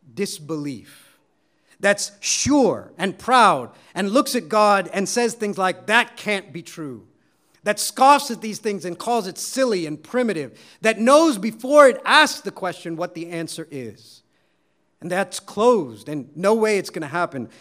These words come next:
And then there's another kind of question, another kind of doubt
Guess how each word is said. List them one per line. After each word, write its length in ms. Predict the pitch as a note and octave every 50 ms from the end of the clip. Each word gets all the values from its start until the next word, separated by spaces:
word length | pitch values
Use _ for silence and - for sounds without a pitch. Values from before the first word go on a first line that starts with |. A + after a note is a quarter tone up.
| _ -
And 160 | - F3 F3+
then 140 | G3+ A3 A#3
there's 200 | A3+ G#3 F#3+ F3+
another 360 | F#3 F#3 G3+ A#3 A#3+ B3+ A#3+
kind 560 | B3 - - F#3 F#3+ F#3 F#3 F#3+ F#3 F#3 E3+ - -
of 220 | D3 C#3+ - _
question, 500 | - - D#3 C#3 - - - G#2+ F2+ F2 _ _ _ _ _ _ _ _ _ _ _ _ _ _
another 300 | - C3+ D#3 F3 F#3+ G3+
kind 260 | F#3+ - F3+ F3+ E3 D#3
of 160 | C3+ A#2+ A2+
doubt 460 | D3+ D3 C#3+ C3 A2 G#2 _ _